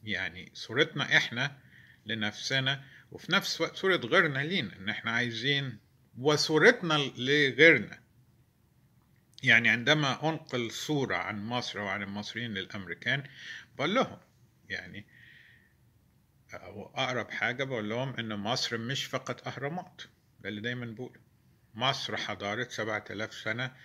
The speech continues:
استمرت، وتوالت الحضارات في مصر على مدار سبعة آلاف سنة. في، المهم مش هندخل في المواضيع دي، واللي يرجع ك-، أنا كنت عامل فيديو عن حكاية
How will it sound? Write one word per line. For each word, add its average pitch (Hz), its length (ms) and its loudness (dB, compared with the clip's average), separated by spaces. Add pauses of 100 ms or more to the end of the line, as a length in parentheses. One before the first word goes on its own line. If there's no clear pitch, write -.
(200)
استمرت، 131 1080 2 (280)
وتوالت 127 800 6
الحضارات 110 640 -2
في - 160 -14
مصر 113 420 -8 (760)
على 101 260 2
مدار 101 340 2
سبعة 117 420 -2
آلاف 90 180 -6
سنة. 98 240 -6
في، - 220 -12
المهم 185 340 0
مش 165 180 0
هندخل 147 340 -2
في - 80 -18
المواضيع 98 360 -6
دي، 147 120 -4
واللي 151 220 2
يرجع 139 460 6 (1080)
ك-، - 40 -2
أنا 131 260 -4
كنت - 180 -4
عامل 127 320 0
فيديو 110 340 2
عن 107 220 0
حكاية 98 500 -4